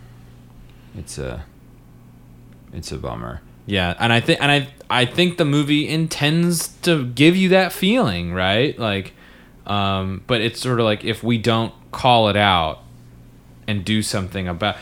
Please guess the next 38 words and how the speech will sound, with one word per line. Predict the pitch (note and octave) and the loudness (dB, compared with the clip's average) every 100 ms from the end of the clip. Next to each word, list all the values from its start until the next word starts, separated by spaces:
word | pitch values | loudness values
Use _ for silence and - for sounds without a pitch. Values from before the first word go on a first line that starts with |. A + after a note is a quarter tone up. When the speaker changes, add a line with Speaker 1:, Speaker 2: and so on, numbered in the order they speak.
| - | -4
Speaker 2:
I | - C3 | 2 4
think | D3+ C3 | 4 2
the | B2+ | 0
challenge | - C3 A#2+ A2+ G2+ | 0 2 2 0 0
is | G2+ F#2+ - - - - - | 0 -2 -6 -20 -20 -20 -6
what | A#2 D#2 | -2 0
we | G#2+ | 4
also | A#2 B2 C3 A2 | 4 4 4 2
want | G2+ F#2+ - | 0 -4 -4
to | G2 | -8
see, | - F#2+ F2+ F2 F2 - - | -4 -2 0 -2 -4 -10 -8
right? | F2+ E2+ | -6 -2
There's | G#2+ A2 | 0 2
almost, | A#2 A2+ G#2+ | 2 0 -2
like, | G2+ - | -6 -4
another | G#2+ G#2 G#2+ A2 G#2+ G2 | -4 0 2 2 2 -2
movie | F#2+ G2 F#2 E2 D#2 F#2 - - - - - - | -2 -2 -4 -6 -8 -8 -12 -20 -20 -20 -14 -4
that | F#2+ F2+ F2 - - - - | 0 0 -2 -6 -20 -20 -6
I | - F#2+ | 0 0
would | F#2+ F2+ | 0 0
like | G2 D#2+ | -2 -2
to, | G#2+ | -6
like, | F#2 F2+ - | -4 -4 0
walk | G2 G2+ A2 | 0 0 0
out | G2 | 0
of | F2+ | 0
this | G2 F#2+ | -2 -4
movie | F#2+ E2+ E2 E2 F2+ - - - | -4 -4 -6 -6 -8 -12 -20 -8
and | F#2+ | -4
walk | F2+ F#2 G2+ | 0 0 0
into | F#2+ E2+ | -6 -6
some | - F2+ | -6 -2
other | F2+ F#2+ | 0 0
movie | F2+ E2+ E2 E2+ F2 - - - | -2 -4 -6 -6 -8 -14 -20 -10
where | F#2 F#2+ F2+ F2 E2+ - - - - - | -4 0 0 0 -2 -6 -18 -20 -20 -4
that | G2+ G2 - | 0 0 2
is | G#2 G2+ | 0 0
happening | - G2+ - C3 C3+ D3 | -2 -2 0 2 2 2